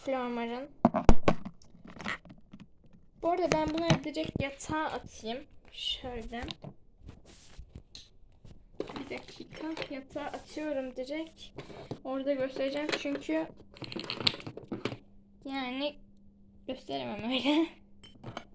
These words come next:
Öyle. Evet, yatağa attım. Şöyle Öyküm'ü de alalım.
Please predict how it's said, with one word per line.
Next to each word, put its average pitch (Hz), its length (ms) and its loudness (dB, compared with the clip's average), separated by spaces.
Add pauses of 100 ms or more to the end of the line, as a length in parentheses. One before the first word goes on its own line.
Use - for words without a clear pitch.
(640)
Öyle. 262 400 -16 (3250)
Evet, 269 340 -4
yatağa 320 300 2
attım. 285 640 -2
Şöyle 240 260 -2
Öyküm'ü 240 520 -4
de 220 100 0
alalım. 208 420 -6